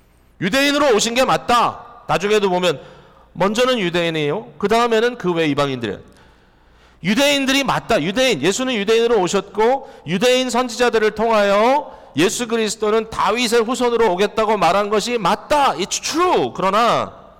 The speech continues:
사 절로 넘어갑니다. 성결의 영, 즉 성령으로는 예수 그리스도께서 죽은 자 가운데서 부활하사 더 이상 예수님은 옛사람이 아닌 거예요. 더 이상 유대인으로 국한되어 있는 존재가 아닙니다.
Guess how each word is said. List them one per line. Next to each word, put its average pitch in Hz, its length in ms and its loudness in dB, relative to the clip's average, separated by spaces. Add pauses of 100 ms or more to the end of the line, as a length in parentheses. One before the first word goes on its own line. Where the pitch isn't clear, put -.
(400)
사 190 220 -4
절로 202 220 2
넘어갑니다. 123 640 -4
성결의 208 480 0
영, 104 220 -2
즉 170 180 -4 (480)
성령으로는 196 1400 0 (640)
예수 180 260 0
그리스도께서 160 680 -2
죽은 185 260 -6
자 196 160 2
가운데서 156 400 -2
부활하사 147 560 0 (320)
더 147 180 2
이상 196 560 -2
예수님은 170 680 -2 (380)
옛사람이 214 520 0
아닌 127 220 -4
거예요. 135 280 -8 (1300)
더 165 160 0
이상 220 320 2
유대인으로 220 500 2
국한되어 214 480 0
있는 208 220 0
존재가 175 400 0
아닙니다. 147 360 -4